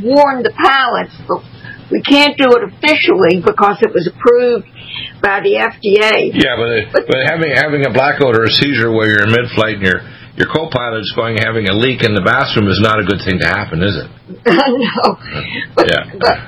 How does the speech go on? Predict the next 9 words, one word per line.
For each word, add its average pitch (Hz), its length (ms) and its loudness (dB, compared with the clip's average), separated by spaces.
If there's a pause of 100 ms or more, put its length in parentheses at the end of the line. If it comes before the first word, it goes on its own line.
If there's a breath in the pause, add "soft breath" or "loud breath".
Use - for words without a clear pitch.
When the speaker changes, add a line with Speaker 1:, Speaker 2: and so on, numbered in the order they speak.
Speaker 1:
the 240 140 2
thing 330 320 2
of 254 160 2
it 240 80 -2
is, 240 400 2
after 233 720 2
alerting 247 800 2
the 208 80 -6
pilots, 185 720 -2